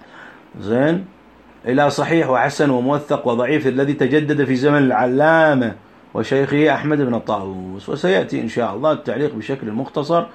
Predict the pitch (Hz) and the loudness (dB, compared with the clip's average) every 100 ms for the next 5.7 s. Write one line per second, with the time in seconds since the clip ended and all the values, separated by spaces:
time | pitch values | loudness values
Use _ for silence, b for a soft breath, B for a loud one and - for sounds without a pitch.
0 | B B B 139 131 113 139 131 107 135 | B B B 0 2 4 4 2 0 2
1 | 156 135 110 135 165 147 - 135 127 120 | 4 2 -2 -4 -2 -4 0 2 4 2
2 | 120 117 - B B B 123 139 156 - | -2 -4 -14 B B B -4 0 0 0
3 | 120 131 120 117 98 123 139 - 107 123 | -2 -2 -4 -6 -8 -4 -4 -2 -6 -4
4 | 127 110 110 107 - 131 117 107 131 143 | -6 -4 -4 -6 -4 -2 -2 -2 -2 2
5 | 143 147 117 - 147 165 185 | 2 2 -2 -2 0 2 0